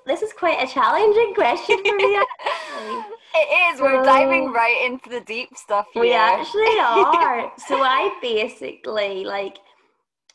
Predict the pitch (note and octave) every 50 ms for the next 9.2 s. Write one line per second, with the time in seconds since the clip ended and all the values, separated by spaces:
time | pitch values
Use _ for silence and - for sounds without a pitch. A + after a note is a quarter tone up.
0 | _ _ _ A#3 B3 B3 C#4+ D#4 D4 - A#3+ B3+ C4+ - C#4 B3 G#3+ G3 F3+ C#3
1 | D3 F3 F#3+ G3+ F#3+ - G3 G#3+ A#3 B3 A#3 A#3+ B3+ B3+ B3+ A3+ A3 G#3 G3+ D#3
2 | D3+ E3+ F3 F3 F3 F3 - - G3+ F#3+ F3 F#3 F3 E3+ - - F#3+ F#3 - _
3 | F#3+ F#3 F#3 F#3 F3+ F3 E3 D#3+ F3 F#3 F#3 - G#3 G3 F#3 F3+ F3 F3 F3 F3+
4 | - - - G3+ G#3+ G#3+ G3 F#3 F#3 F#3 F3+ F3+ - - _ _ _ _ _ -
5 | G3+ G3+ A3 G#3 G#3 G3+ G#3+ G#3+ G#3+ - G#3 G3 F#3+ F#3 F#3 F#3+ F#3+ F#3 - _
6 | _ _ _ _ _ _ - G#3 G3+ G#3+ C4 D4 - - D#4+ D4+ C#4 C4 B3+ -
7 | - - A3+ G3 F3+ F3+ F#3+ F3+ F3+ - C4 C4 B3+ - _ _ _ _ _ G3+
8 | G#3+ G#3+ G#3+ G3+ F#3+ G#3+ G#3+ G3+ G#3+ G3+ G3 G3 G#3 G#3+ G3+ G3 F#3+ F#3+ F#3+ F#3+
9 | G3 G3+ G3+